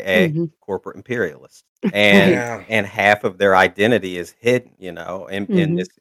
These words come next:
Speaker 1: corporate obfuscation of reality.
Speaker 2: Yeah.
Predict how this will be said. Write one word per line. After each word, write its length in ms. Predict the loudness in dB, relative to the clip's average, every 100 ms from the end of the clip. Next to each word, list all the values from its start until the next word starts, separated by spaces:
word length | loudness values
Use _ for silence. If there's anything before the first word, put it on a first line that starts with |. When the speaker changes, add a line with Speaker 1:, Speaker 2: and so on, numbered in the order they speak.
| _ -12
Speaker 1:
corporate 420 | -12 -10 -12 -12
obfuscation 880 | -16 -18 _ _ _ -20 -20 _ -20
of 160 | -20 _ _ _ _
reality. 560 | _ -18 -12 -14 -12 -6
Speaker 2:
Yeah. 200 | -4